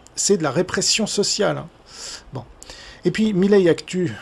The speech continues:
qui est un compte Twitter, euh, favorable à Milei, indique le même jour : « Les mesures simples de Javier Milei, qui ne changent rien mais transforment tout. Parmi les annonces de grandes réformes,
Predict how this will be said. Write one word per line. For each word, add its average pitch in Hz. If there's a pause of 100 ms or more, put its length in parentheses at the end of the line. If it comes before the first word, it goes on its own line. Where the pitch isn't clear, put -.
qui -
est 123
un 117
compte 151
Twitter, 143
euh, 117
favorable 143
à 120
Milei, 170
indique 151
le 131
même 123
jour : « 196
Les 143
mesures 175
simples 185
de 127
Javier 127
Milei, 196
qui -
ne 143
changent 131
rien 170
mais 135
transforment 123
tout. 233 (400)
Parmi 160
les 151
annonces 160
de 127
grandes 120
réformes, 196